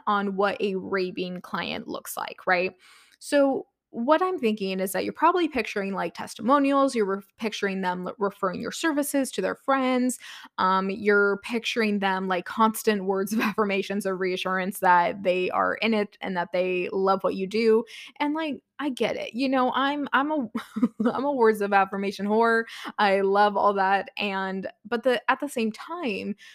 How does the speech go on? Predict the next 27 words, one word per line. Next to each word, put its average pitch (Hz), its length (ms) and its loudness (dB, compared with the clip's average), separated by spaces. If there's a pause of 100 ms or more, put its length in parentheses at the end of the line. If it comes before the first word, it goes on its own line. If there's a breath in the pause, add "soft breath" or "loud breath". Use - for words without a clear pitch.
(160 loud breath)
do 226 160 -2
not 226 300 0
be 302 80 -4
offended 220 680 -4
when 196 680 -2
your 202 140 -2
clients 196 440 -6
don't 190 240 -2
refer 196 320 0
out - 160 0
your 190 120 -10
services 226 800 -2
or 190 340 2
when 190 220 -2
they 185 260 -6
don't 196 300 -2
really 190 480 0 (320 loud breath)
do, 220 240 4
like, 196 180 0
an 190 100 -2
in-depth 196 520 -2
testimonial 240 1000 2
or 202 120 -2
things 190 360 -8
like 175 180 -6
this, - 340 -8
right? 180 280 -2